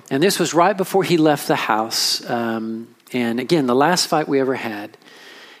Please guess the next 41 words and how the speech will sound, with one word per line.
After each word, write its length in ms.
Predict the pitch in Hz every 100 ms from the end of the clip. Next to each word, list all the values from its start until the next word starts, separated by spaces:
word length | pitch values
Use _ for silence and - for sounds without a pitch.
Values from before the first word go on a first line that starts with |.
| -
And 520 | 131 127 123 120 120 -
I 100 | 147
don't 260 | 196 196
really 280 | 151 196 208
remember 500 | 170 160 160 180 180
what 340 | 165 185 156 160
it 60 |
was 160 | 165 139
about, 540 | 143 131 131 139 - - -
except 680 | 131 120 - 147 135 - - -
I 80 | 131
didn't 220 | 135 143
start 280 | - 135 120
it 120 | -
this 160 | 113
time, 360 | - 113 110 110 - - - -
which 340 | 120 117 - - - -
I 140 | 123
did 300 | 131 180 165
sometimes. 760 | - 139 120 113 110 110 - - - - - - - - - - - - - -
And, 540 | 143 139 139 131 - -
and 180 | - 139
it, 160 | 156 185 - - -
it 100 | 160
was 360 | 156 135 110 -
just 400 | - 170 139 -
the 100 | 131
rage 380 | 160 196 180
of 80 | 180
hell 400 | - 143 135 131
and 240 | 151 127 151
angry, 540 | 160 170 156 165 156
and, 180 | 131 131
and 340 | 123 117 120
I 160 | 127 151
put 200 | - 165
my 140 | 120
fist 340 | 113 - 214 -
through 120 | 202
his 140 | 170
door, 460 | 143 175 170 170 160